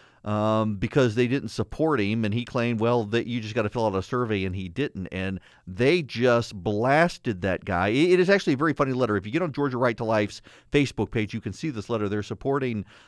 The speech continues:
uh, Sam Thomas over in Jefferson. <laughs> And this Benton guy, <laughs> he apparently he, he opposed the, the fetal pain bill in the legislature. He's opposed a lot of pro-life measures in the legislature. And Georgia Right to Life wants nothing to do with them. And so now he's, he's attacking them,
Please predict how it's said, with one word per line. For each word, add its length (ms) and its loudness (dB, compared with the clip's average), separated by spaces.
uh, 140 0
Sam 280 -2
Thomas 680 2
over 460 0
in 120 -4
Jefferson. 680 -2
<laughs> 60 -20
And 240 4
this 220 6
Benton 380 6
guy, 440 8
<laughs> 220 6
he 420 2
apparently 400 8
he, 160 4
he 180 2
opposed 540 6
the, 100 2
the 160 0
fetal 280 -2
pain 340 0
bill 420 2
in 120 0
the 80 0
legislature. 520 -2
He's 140 -2
opposed 420 0
a 60 -2
lot 180 2
of 80 -2
pro-life 460 0
measures 400 -2
in 80 -8
the 80 -6
legislature. 640 -6
And 340 2
Georgia 260 0
Right 160 4
to 80 -6
Life 220 4
wants 240 0
nothing 260 -2
to 80 -8
do 80 4
with 120 2
them. 140 0
And 80 -2
so 100 4
now 160 6
he's, 220 2
he's 240 0
attacking 460 6
them, 380 4